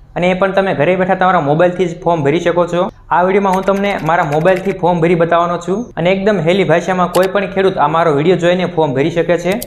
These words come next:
આ ફોર્મ ભરવા માટે તમારી પાસે આધાર કાર્ડ, બેંકની પાસબુક અને સાત બાર આઠની નકલ.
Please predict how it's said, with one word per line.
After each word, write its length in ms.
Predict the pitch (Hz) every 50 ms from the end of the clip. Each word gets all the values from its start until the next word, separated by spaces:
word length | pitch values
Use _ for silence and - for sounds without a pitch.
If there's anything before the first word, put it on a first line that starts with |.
| - -
આ 100 | - 151
ફોર્મ 260 | - - 185 190 170
ભરવા 180 | 180 185 196 196
માટે 280 | 196 196 185 190 190
તમારી 260 | 190 180 180 185 180
પાસે 260 | 175 175 180 180 180 165
આધાર 320 | - 139 147 156 165 160
કાર્ડ, 360 | 160 - 165 165 165 160 -
બેંકની 300 | 147 147 151 151 160 165
પાસબુક 580 | 151 - 143 147 156 151 160 165 165 165 165 -
અને 180 | 143 151 156
સાત 300 | 151 151 156 156 156 156
બાર 220 | 156 151 156 160 156
આઠની 540 | - 143 151 156 151 156 151 151 151 147 143
નકલ. 340 | 147 151 151 147 123 107